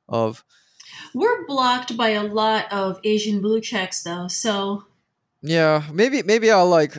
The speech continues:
Speaker 1: the day after, I'll go, um,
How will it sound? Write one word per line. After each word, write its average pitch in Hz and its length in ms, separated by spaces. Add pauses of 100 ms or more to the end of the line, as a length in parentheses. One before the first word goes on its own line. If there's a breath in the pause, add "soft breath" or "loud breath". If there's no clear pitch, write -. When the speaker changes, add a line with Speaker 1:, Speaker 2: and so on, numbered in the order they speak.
Speaker 1:
the 147 160
day 143 200
after, 135 320
I'll 127 200
go, 123 640
um, 117 580